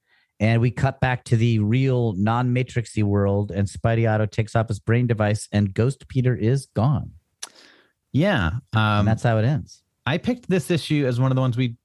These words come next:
Speaker 2: cover in detail just 'cause I think this is a huge moment. Like, throughout the, uh, issues that preceded this one, this is issue,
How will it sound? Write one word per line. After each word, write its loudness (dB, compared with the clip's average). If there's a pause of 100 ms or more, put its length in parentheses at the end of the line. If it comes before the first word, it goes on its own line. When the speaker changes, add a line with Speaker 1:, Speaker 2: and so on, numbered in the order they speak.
Speaker 2:
cover 0
in 2
detail 0
just -2
'cause -4
I 0
think -2
this -4
is 0
a 2
huge -2
moment. 0
Like, -4 (1160)
throughout 0
the, -2
uh, -4
issues -2
that -2
preceded -2
this -4
one, 2
this -4
is 0
issue, 0